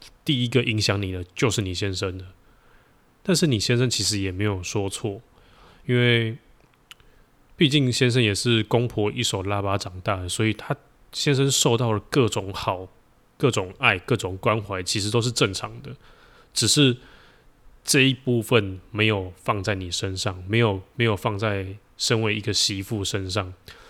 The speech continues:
主要就是因为媳妇对公婆来说，就只，就只是一个没有认识太久的人，她就是刚嫁过来的。不知道你们各位有没有听过学长学弟制？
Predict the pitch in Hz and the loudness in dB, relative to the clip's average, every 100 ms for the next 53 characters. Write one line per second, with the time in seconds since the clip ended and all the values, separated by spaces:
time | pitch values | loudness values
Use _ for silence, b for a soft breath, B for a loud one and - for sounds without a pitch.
0 | B B - 120 120 123 127 127 123 110 | B B 0 2 4 2 2 2 4 4
1 | - 104 101 135 113 123 107 107 104 98 | 0 -2 -2 0 2 2 2 0 -4 -6
2 | 92 92 90 101 - 110 98 - - - | -6 -8 -4 -4 -2 -2 -4 -8 -12 -6
3 | - 107 123 120 - 101 98 b b b | -4 -2 -4 -4 -2 -2 -2 b b b
4 | - 117 107 101 120 107 - 113 - - | -2 2 2 4 2 2 0 -2 -4 -2
5 | 104 - 90 98 123 123 127 - - _ | -2 -2 -10 -8 -8 -10 -14 -18 -20 _
6 | _ - 104 104 113 101 117 104 104 98 | _ -6 -4 -2 -4 -4 -2 -2 -2 -2
7 | 95 117 120 117 - 139 - _ - - | -2 -6 -6 -10 -12 -16 -16 _ -18 -18
8 | - - - 160 170 139 110 107 - 123 | -18 -14 0 4 6 6 4 2 4 4
9 | 123 101 104 113 - 110 110 110 101 98 | 4 2 2 0 0 -4 0 2 2 -2
10 | 92 - _ - - - 107 107 104 95 | -6 -14 _ -10 -6 -2 0 0 0 -4
11 | 90 - 95 92 104 92 110 98 | -8 -6 -4 -4 -4 -4 -6 -8